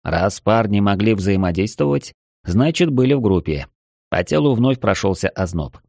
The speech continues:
Как же вовремя я снизил порог чувствительности до десяти процентов. «Что здесь творится?» Старший инструктор Друм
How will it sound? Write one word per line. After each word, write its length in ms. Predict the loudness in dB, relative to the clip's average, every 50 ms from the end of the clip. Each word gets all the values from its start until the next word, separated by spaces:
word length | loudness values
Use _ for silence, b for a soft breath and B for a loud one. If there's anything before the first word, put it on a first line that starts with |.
| _ _ _ _ -4
Как 200 | -4 -2 0 0
же 140 | 2 2
вовремя 460 | 4 4 4 4 4 4 4 4 4 4
я 160 | 4 2 2
снизил 380 | 2 0 2 2 4 2 2
порог 340 | 2 0 2 2 2 0 0
чувствительности 800 | -2 -4 -4 -2 -2 -2 -2 0 0 0 0 0 -2 -2 -2 -2
до 180 | 0 0 0
десяти 360 | 0 0 -2 -2 -2 -2 -2 -2
процентов. 640 | 0 -2 -2 0 -2 -2 -2 -4 -8 -12 -14 -16 -20 _ _ _ _ _ _ _ _ _ _ _ _ _
«Что 360 | -14 -4 0 4 6 6 6 6
здесь 280 | 4 4 4 4 2
творится?» 640 | 2 4 4 4 4 4 2 2 0 -2 -2 -4 -6 -12 _ _ _ _ _ _ _ _ -18
Старший 500 | -4 0 2 2 2 2 2 0 0 0
инструктор 600 | 0 -2 -2 0 0 0 0 0 2 2 2 2
Друм 480 | 2 2 2 4 4 4 4 2 0